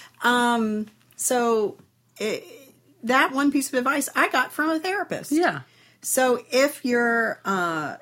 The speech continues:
Speaker 1: insurance covers it, and
Speaker 2: Do it.
Speaker 1: if,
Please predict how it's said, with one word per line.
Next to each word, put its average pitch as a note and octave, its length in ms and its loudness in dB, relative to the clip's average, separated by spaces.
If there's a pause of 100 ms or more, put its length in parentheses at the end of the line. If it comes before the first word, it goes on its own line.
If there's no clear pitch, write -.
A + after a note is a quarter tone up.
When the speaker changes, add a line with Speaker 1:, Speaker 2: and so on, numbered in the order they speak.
(140)
Speaker 1:
insurance A3+ 840 -2 (360)
covers D#4+ 400 0
it, - 280 -6 (760)
and F#3 180 0
Speaker 2:
Do E3 160 2
it. E3 140 0
Speaker 1:
if, F#3 580 2